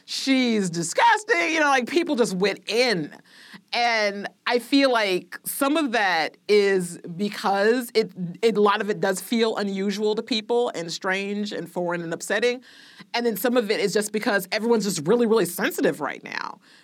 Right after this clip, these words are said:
because of the unprecedented nature of this presidency, where a lot of people feel like the bar of civility has been lowered to a s-, to such a degree that something as innocuous as,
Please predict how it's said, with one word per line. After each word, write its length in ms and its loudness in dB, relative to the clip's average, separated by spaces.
because 400 -2
of 140 0
the 160 -2
unprecedented 640 -2
nature 640 -2
of 240 2
this 180 0
presidency, 840 -6
where 280 2
a 60 2
lot 180 2
of 60 -4
people 260 -4
feel 400 -2
like 600 -2
the 420 0
bar 460 2
of 80 0
civility 680 0
has 120 -10
been 200 -8
lowered 560 -8
to 300 2
a 20 0
s-, 460 -8
to 100 4
such 340 -2
a 40 -4
degree 760 0
that 360 0
something 500 -2
as 160 0
innocuous 800 0
as, 640 -2